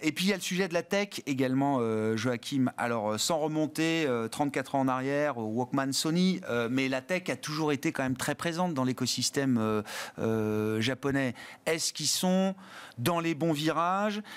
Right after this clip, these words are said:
Est-ce qu'ils sont, euh, dans les bons trends, euh, notamment vis-à-vis de l'I A, euh, et de la partie, euh, semi-conducteur, qui reste quand même une force de l'économie japonaise ?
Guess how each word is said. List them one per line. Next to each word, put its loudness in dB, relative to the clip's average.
Est-ce 0
qu'ils -2
sont, 2
euh, -2
dans 2
les 2
bons 2
trends, 0
euh, -4
notamment 2
vis-à-vis 0
de 2
l'I 2
A, 0
euh, 2
et 2
de -4
la 0
partie, -2
euh, 2
semi-conducteur, 0
qui -4
reste -4
quand -4
même 2
une 4
force -2
de -6
l'économie -2
japonaise ? -4